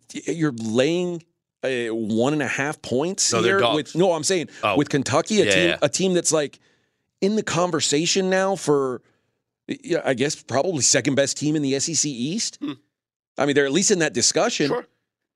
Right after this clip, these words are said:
Speaker 1: W-, w-, what, what am I missing here? What, what's going on that it, it, like, Kentucky's been jumping out to early leads.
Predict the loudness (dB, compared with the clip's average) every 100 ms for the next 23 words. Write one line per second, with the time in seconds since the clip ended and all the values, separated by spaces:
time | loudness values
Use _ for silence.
0 | _ _ _ _ -10 -8 -10 -8 -6 0
1 | 0 0 0 0 2 2 2 0 0 -2
2 | -2 -2 2 2 4 2 4 2 2 2
3 | 0 0 0 -4 -8 _ _ _ _ _
4 | _ -4 0 0 0 0 0 2 2 2
5 | 0 2 2 2 2 0 0 2 2 2
6 | 0 0 -2 -4